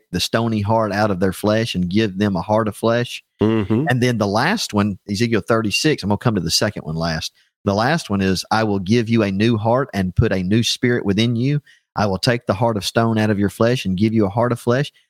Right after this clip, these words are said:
Speaker 1: The one in the middle, as far as, like, order of the book, it's interesting in chapter eighteen. In both of those passages, you know, it emphasizes God giving Israel a new heart.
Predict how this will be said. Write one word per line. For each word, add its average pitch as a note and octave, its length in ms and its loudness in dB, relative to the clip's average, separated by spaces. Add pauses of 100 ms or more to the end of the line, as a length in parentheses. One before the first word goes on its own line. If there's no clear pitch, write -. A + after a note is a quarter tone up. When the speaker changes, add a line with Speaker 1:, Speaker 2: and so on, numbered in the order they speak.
(220)
Speaker 1:
The C3+ 100 2
one G3 200 0
in E3 120 0
the A2 60 2
middle, G2+ 600 0
as F2+ 160 0
far A2 220 0
as, F#2 100 -4
like, F#2 160 -2 (500)
order A2+ 300 2
of F#2+ 120 -2
the F#2 60 -2
book, G#2 380 0 (500)
it's A#2 160 0
interesting G2+ 640 -2
in A2 140 0
chapter - 340 0
eighteen. A#2 460 0
In A2 80 0
both D#3 240 -2
of A#2+ 60 -8
those F3 180 2
passages, A2+ 600 -2
you C#3+ 80 0
know, A#2+ 120 2
it G#2 100 -4
emphasizes A2+ 640 0
God G#2+ 480 0
giving G#2+ 460 0
Israel G#2+ 460 0
a G#2+ 40 -2
new G2+ 280 2
heart. - 500 -2